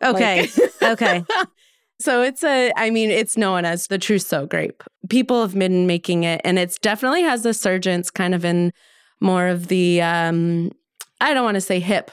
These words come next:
Speaker 2: but in the hip kinda culture of wines, um, lately to be making Trousseau Gris or Trousseau Noir. And we, Nicole and I are, are very focused on making classic,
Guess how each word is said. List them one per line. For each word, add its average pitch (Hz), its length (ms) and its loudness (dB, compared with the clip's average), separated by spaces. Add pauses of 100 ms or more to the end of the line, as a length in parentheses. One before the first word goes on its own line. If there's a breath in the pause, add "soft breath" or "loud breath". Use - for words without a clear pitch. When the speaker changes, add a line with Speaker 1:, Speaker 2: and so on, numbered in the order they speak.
Speaker 2:
but 180 160 0
in 180 120 0
the 180 120 0
hip 190 280 -2
kinda 175 220 -2
culture - 360 -4
of 165 160 -4
wines, 160 560 -2
um, 170 280 0
lately 165 340 0
to 165 100 -6
be 170 160 0
making 160 380 0
Trousseau 165 480 -2
Gris 247 580 2
or - 140 -2
Trousseau 165 380 -4
Noir. 220 640 0 (520 soft breath)
And 190 200 0
we, 247 340 0 (100)
Nicole 240 340 0
and 226 100 0
I 226 120 0
are, 208 180 0 (100)
are 190 140 0
very 196 200 0
focused 185 380 -4
on 185 120 0
making 180 300 0
classic, 175 600 -4